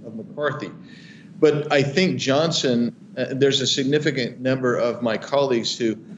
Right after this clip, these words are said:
are, um, uh, you know, they, they, they're very, very nervous. And so they don't want to, to run a risk of, of having a shutdown of even one day or twenty-four hours or seventy-two hours because they're afraid of the publicity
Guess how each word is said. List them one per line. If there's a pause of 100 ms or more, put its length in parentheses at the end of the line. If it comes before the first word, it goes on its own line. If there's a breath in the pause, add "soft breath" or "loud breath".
(220 loud breath)
are,
um, (120)
uh,
you
know,
they, (240)
they, (200)
they're
very,
very
nervous.
And
so
they
don't
want
to, (420 loud breath)
to
run
a
risk (340 loud breath)
of, (160)
of
having
a
shutdown
of
even
one
day
or
twenty-four
hours
or
seventy-two
hours (380 loud breath)
because
they're
afraid (200 loud breath)
of
the
publicity